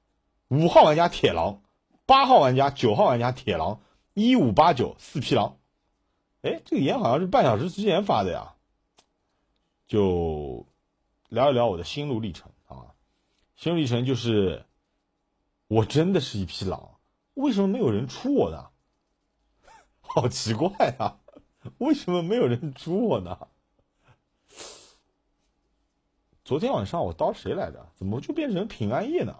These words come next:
今天我们全票出八，游戏胜利，好吧？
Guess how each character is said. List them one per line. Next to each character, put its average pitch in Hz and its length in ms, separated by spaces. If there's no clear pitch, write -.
今 190 180
天 208 180
我 139 60
们 113 160
全 131 320
票 135 240
出 127 200
八， 143 260
游 113 260
戏 175 160
胜 120 220
利， 98 200
好 104 80
吧？ 139 240